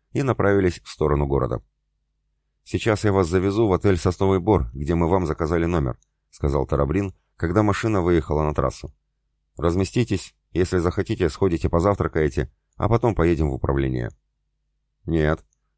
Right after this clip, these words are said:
этот план мне не особо нравится", заявил сыщик.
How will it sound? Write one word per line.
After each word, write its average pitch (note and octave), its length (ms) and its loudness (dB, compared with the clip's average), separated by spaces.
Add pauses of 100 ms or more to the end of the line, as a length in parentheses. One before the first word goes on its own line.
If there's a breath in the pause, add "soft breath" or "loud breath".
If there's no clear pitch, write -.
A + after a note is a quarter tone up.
этот G#2 320 2
план G2+ 280 2
мне F#2+ 240 2
не F2+ 120 0
особо E2 320 0
нравится", C#2 500 -2 (100)
заявил C2+ 320 0
сыщик. - 400 -8